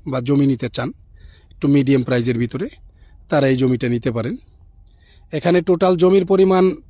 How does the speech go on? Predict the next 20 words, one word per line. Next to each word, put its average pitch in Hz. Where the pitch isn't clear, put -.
সাড়ে 160
চব্বিশ 139
শতাংশ। 123
সাড়ে 175
চব্বিশ 190
শতাংশ 208
জমির 190
টোটাল 196
প্যাকেজ 180
মূল্য, 135
সাড়ে 170
চব্বিশ 190
শতাংশ 214
জমির 202
টোটাল 202
প্যাকেজ 180
মূল্য 202
চোদ্দ 240
লক্ষ 170
টাকা। 127